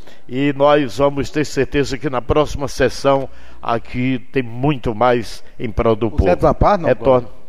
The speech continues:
Speaker 1: Pois não, é.
Speaker 2: É, le-, falando em, em boa tarde a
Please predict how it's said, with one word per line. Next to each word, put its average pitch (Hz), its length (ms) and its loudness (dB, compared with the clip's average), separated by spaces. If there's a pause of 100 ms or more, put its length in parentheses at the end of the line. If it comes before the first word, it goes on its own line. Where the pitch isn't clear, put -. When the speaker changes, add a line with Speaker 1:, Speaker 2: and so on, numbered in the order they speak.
Speaker 1:
Pois 156 140 -6
não, 117 260 -10 (120)
é. 170 100 -8 (560)
Speaker 2:
É, 131 400 8
le-, 156 220 4
falando 180 380 6
em, 143 760 2 (140)
em 104 380 -8 (140)
boa 117 280 6
tarde 120 340 6
a 104 460 4